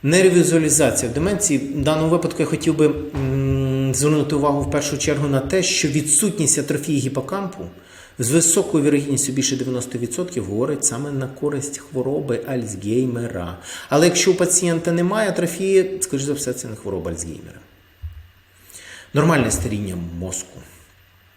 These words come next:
Результати в нормальному мозку можуть збігатися з результатами при деменції. Так от, якщо у пацієнту,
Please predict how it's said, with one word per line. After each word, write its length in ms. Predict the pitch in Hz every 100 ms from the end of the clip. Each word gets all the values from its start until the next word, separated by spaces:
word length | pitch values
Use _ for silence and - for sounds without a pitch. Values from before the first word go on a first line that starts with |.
| _ - -
Результати 680 | 120 123 139 - 170 165 127
в 40 |
нормальному 580 | 131 139 139 139 139 165
мозку 260 | 196 -
можуть 280 | 160 180 180
збігатися 460 | 170 160 160 - 160
з 40 |
результатами 500 | 147 143 151 147 151
при 180 | 139 147
деменції. 600 | 139 143 107 82 - 92
Так 120 | 123 -
от, 220 | 156 - - - - -
якщо 440 | 139 139 135 202
у 40 | 185
пацієнту, 920 | 170 170 - 165 160 143 104 - 85